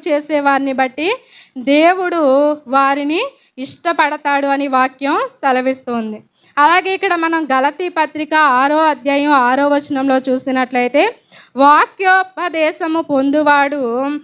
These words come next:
ఉపదేశం, ఉపదేశించువానికి మంచి పదార్థములన్నిటిలో భాగం ఇయ్యవలెను అని వాక్యం సెలవిస్తుంది. అంటే ఎవరైతే వాక్యాన్ని బోధిస్తూ ఉన్నారో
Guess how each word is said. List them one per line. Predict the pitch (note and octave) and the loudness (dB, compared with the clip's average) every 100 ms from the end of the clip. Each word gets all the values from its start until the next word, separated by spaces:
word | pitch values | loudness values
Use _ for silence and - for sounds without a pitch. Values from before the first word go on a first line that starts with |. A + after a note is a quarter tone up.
| - _ - | -16 _ -4
ఉపదేశం, | C4+ C4+ F4+ F4+ F4+ G4+ G4+ F4 E4 | -2 2 0 2 -2 0 -2 -4 -4
ఉపదేశించువానికి | B3 C#4 D4 D4+ E4+ F4 F4 E4 E4 D#4 D4 C#4 C#4 C#4+ A#3+ A3+ C4+ C#4 - _ C4 | -4 0 0 2 2 2 0 -2 0 2 2 2 -4 -6 -4 -2 -4 -6 -14 _ -4
మంచి | C4+ D4 F#4+ - G#4 - | -2 0 -2 -2 -2 0
పదార్థములన్నిటిలో | D4 D4+ D#4+ C#4+ D#4 D#4 C#4+ C#4+ C#4+ C#4+ C#4+ E4 C5+ - A#3+ | 0 2 0 -2 -6 -2 -2 -2 -6 -2 0 4 2 0 -8
భాగం | B3 B3+ D4 D#4 D#4 | 0 2 2 0 -2
ఇయ్యవలెను | C#4+ C#4 C#4 C#4 C4+ C4+ | -4 -2 0 0 -2 -4
అని | C4+ | -4
వాక్యం | C4+ B3+ C4 C#4 E4 C5+ | -2 -2 -2 -2 -2 -4
సెలవిస్తుంది. | - C4+ B3 B3+ - A3 G#3 _ _ _ - | -4 -4 -2 -4 -8 -16 -16 _ _ _ -6
అంటే | D#4+ F4+ F4+ E4+ | -4 0 0 0
ఎవరైతే | C4+ C4+ D4+ E4+ E4+ E4+ | -2 0 0 0 0 -2
వాక్యాన్ని | D#4+ C4+ C#4 D4 D4 C#4+ D4 | 0 2 2 0 -2 -2 -2
బోధిస్తూ | B3 C4 C4+ D4 - C4+ | -2 -2 -2 -6 -6 -4
ఉన్నారో | C4 C4 B3+ C4 G#4+ | -4 -2 0 2 0